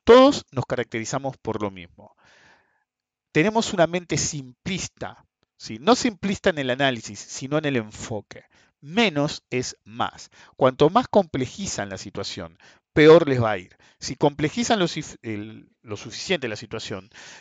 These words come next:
se van a volver polvo, <laughs> ¿ok? Literal. Es decir,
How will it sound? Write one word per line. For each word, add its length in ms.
se 180
van 100
a 40
volver 360
polvo, 520
<laughs> 200
¿ok? 180
Literal. 560
Es 180
decir, 180